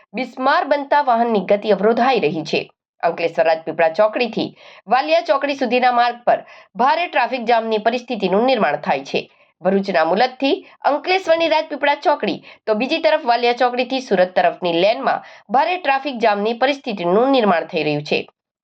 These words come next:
પાંચ થી સાત કિલોમીટર લાંબો ટ્રાફિક જામ સર્જાય છે,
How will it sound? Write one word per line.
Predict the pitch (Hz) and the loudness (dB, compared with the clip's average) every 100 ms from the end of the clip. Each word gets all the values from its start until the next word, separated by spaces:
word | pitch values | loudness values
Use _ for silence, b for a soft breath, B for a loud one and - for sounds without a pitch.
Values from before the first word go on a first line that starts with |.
| _ | _
પાંચ | 185 170 | -2 -2
થી | - 160 160 | -6 -6 -2
સાત | 165 160 | -2 -2
કિલોમીટર | 160 160 160 165 | -2 -2 0 0
લાંબો | 202 247 180 - | 2 0 -2 -4
ટ્રાફિક | - - _ 311 320 359 294 226 | -14 -20 _ 0 0 -2 -2 0
જામ | 240 269 | 0 0
સર્જાય | 208 160 180 208 220 | -2 0 0 -2 -4
છે, | 233 | -4